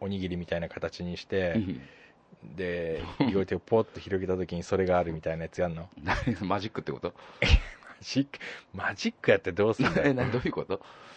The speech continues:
Speaker 1: あの、
Speaker 2: うん。
Speaker 1: なんか隊長手でけえじゃん。
Speaker 2: いや、違う違う。もっと、もっとでかいの。多分このぐらい。
Speaker 1: そんなでかいの？
Speaker 2: うん。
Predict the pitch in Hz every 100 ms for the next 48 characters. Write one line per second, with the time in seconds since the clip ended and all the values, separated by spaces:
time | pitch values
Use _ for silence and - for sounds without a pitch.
0 | - - 67 - 76 - 82 78 76 -
1 | - 82 67 76 - - 107 123 - 113
2 | 80 90 - 175 98 - 80 156 - 170
3 | 139 110 143 - 151 226 127 151 101 107
4 | 113 160 214 214 196 - - _ - -
5 | - 139 233 262 277 294 120 98 80 71